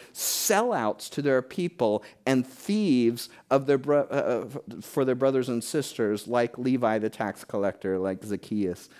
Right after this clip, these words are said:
the tax collector. I'm just, I want us to have clarity, but I also want us to have Christ-likeness in the way that we deal with people who have different convictions and different experiences than we do.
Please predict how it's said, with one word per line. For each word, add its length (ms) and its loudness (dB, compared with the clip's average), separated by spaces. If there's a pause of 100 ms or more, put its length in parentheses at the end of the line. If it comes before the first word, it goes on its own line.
(220)
the 80 -4
tax 360 -8
collector. 640 -10 (760)
I'm 220 2
just, 300 -2 (100)
I 140 0
want 160 0
us 100 -4
to 80 -4
have 200 -2
clarity, 720 0 (920)
but 100 0
I 180 2
also 440 -2
want 240 0
us 140 -6
to 80 -14
have 260 -6
Christ-likeness 1800 -4 (680)
in 120 0
the 80 0
way 240 0
that 320 -2
we 180 -2
deal 340 0
with 200 -4
people 320 -8
who 100 -6
have 320 -10
different 480 -8
convictions 960 -8
and 220 -8
different 360 -8
experiences 920 -10
than 200 -8
we 140 -8
do. 180 -14